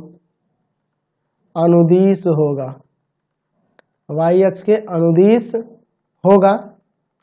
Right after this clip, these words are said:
वाई अक्ष के अनुदिश होगा, तो शीर्ष दिया है, यानी ए का मान यहाँ से पाँच निकल जाएगा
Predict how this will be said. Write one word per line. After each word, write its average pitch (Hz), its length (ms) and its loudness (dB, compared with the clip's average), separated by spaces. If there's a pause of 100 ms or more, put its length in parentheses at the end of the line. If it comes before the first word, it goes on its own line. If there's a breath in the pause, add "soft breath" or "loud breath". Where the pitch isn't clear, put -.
(100)
वाई 165 220 -4
अक्ष 185 140 -4
के 202 80 -2
अनुदिश 190 400 0
होगा, 170 180 -4
तो 175 100 -4
शीर्ष 196 260 -2
दिया 196 220 0
है, 185 60 2
यानी 175 180 0
ए 196 120 4
का 214 140 2
मान 214 200 2
यहाँ 214 120 2
से 208 160 0
पाँच 208 400 0
निकल 143 320 -4
जाएगा 135 300 -12